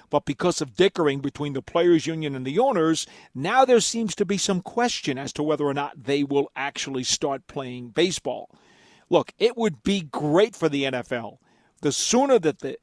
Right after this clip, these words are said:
M L B folks get their act together and get on the field and start going through some of the idiosyncrasies of the logistics involved,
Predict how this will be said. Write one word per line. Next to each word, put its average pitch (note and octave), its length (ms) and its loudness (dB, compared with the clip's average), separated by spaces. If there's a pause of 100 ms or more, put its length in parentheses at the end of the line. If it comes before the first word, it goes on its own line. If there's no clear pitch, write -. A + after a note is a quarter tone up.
M G3 140 2
L F#3 160 2
B F#3 280 -2
folks C3 380 -2
get C3 440 -2
their A#3+ 260 4
act D#3 260 -2
together B2 540 -4
and D#3 200 -2
get A#3 240 4
on F3 200 4
the C#3 80 -4
field A3 520 -2 (280)
and D#3+ 160 0
start G#3 480 4
going G3+ 440 2
through D#3+ 420 2 (280)
some G#3 380 2
of E3 220 2
the E3 320 0 (180)
idiosyncrasies F3 1400 2
of F3 120 2
the F#3 100 2
logistics D#3+ 760 2
involved, C#3+ 760 2